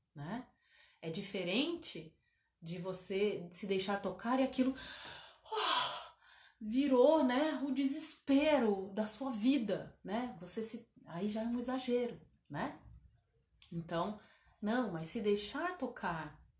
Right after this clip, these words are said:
né? A verdadeira serenidade é você se to-, de-, se deixar tocar por tudo que chega até você, mas não perder o seu centro, né?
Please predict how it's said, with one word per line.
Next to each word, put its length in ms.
né? 360
A 120
verdadeira 720
serenidade 1120
é 160
você 640
se 220
to-, 260
de-, 180
se 220
deixar 400
tocar 440
por 120
tudo 460
que 100
chega 380
até 180
você, 500
mas 260
não 200
perder 420
o 60
seu 220
centro, 680
né? 320